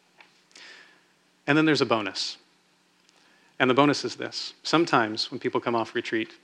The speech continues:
so come out of sesshin, they'll say, they'll say, "Kodo, I had a fabulous time on this retreat. It was, it was really deep for me. I've, I've not ever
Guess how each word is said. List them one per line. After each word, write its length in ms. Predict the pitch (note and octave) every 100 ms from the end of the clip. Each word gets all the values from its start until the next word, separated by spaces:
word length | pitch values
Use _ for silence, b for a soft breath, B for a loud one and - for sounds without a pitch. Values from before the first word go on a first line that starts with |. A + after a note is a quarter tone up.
| -
so 180 | - C3+
come 160 | C3 A#2+
out 80 | A#2
of 60 |
sesshin, 380 | - A#2 B2+ A#2
they'll 120 | A2+
say, 200 | - B2
they'll 280 | A#2 - B2
say, 320 | - B2+ A#2+ - B B B B B B _ _ _ _ _ _ -
"Kodo, 220 | D3+ D3
I 40 | B2+
had 100 | A#2
a 40 |
fabulous 540 | - A#2 A#2+ C3 C3
time 240 | - A#2+ A#2+
on 40 |
this 140 | A#2 -
retreat. 380 | A#2+ A#2 A2
It 40 | -
was, 200 | B2 - -
it 80 | C3+
was 160 | A#2+
really 220 | B2 D3+
deep 240 | C3+ C3+ C#3
for 120 | B2
me. 200 | A2 G#2
I've, 300 | A#2 A#2 A#2
I've 180 | - A#2
not 400 | A#2 A#2+ C#3 C#3
ever 440 | B2 A2+ A#2+ A#2+